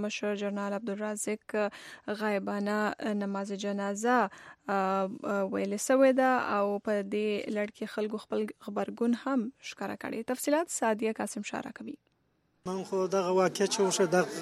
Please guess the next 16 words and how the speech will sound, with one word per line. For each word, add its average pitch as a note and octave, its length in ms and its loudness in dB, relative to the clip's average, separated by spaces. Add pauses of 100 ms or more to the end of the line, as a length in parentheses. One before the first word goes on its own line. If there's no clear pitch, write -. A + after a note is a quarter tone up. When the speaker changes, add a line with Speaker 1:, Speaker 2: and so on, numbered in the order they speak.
(160)
Speaker 2:
غمجنه F3+ 400 8
او G3+ 100 10
دردناکه F#3 500 4 (100)
پېښه G3+ 280 4
چې G3+ 60 0
وشوه G#3 300 0 (100)
پرون F#3+ 240 2 (680)
په E3+ 60 -2 (140)
کندهار F3 500 8
کې، D#3+ 140 -4 (680)
او E3+ 140 4 (100)
زمونږ G#3 280 6 (600)
لوړپوړي G3+ 440 6 (100)
درې G#3+ 220 10
چارواکي G#3 520 6
پکې F3+ 160 0